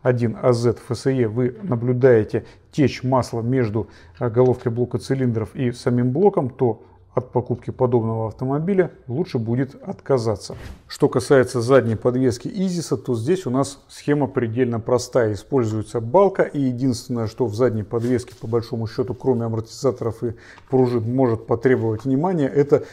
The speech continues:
сайлентблоки этой самой балки. Как правило, на пробегах после ста пятидесяти тысяч километров они покрыты трещинами, но при этом какого-либо влияния на поведение автомобиля они особо не оказывают. И если вы поменяете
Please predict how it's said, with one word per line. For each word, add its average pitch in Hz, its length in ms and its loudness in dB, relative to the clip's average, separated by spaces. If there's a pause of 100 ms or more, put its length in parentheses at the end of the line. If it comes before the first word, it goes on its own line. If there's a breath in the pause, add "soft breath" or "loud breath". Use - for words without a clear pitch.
сайлентблоки 127 680 0
этой 117 200 -2
самой 113 300 0
балки. 123 400 2
Как 110 220 -10
правило, 131 300 6
на 113 120 -2
пробегах 120 440 0
после 113 260 -8
ста - 160 -6
пятидесяти 113 460 -10
тысяч 113 280 -8
километров 127 520 0
они 123 160 0
покрыты 120 480 -2
трещинами, 170 640 -2 (180 loud breath)
но 139 160 2
при 139 220 2
этом 208 240 6
какого-либо 123 640 2
влияния 120 680 2
на 113 160 -2
поведение 117 580 -4
автомобиля 139 640 -2
они 131 140 -2
особо 120 340 -4
не 120 140 0
оказывают. 104 680 2
И 120 40 0
если 123 440 -2
вы 117 100 0
поменяете 120 680 0